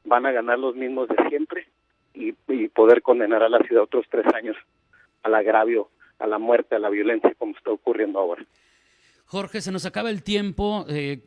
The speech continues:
Speaker 2: queda una invitación abierta para que, eh, podamos platicar muy pronto,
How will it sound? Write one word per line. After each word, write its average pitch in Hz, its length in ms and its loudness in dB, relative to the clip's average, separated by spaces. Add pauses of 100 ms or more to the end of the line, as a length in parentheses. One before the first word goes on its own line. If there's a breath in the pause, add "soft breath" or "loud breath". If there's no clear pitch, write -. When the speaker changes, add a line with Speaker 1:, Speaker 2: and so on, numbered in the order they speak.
(140)
Speaker 2:
queda 175 180 -2
una 190 120 -4
invitación 156 420 -4
abierta 160 400 -4
para 135 300 -6
que, 123 480 -6
eh, 123 80 -12
podamos 143 400 -10
platicar 147 520 -12
muy 147 180 -6
pronto, 147 600 -8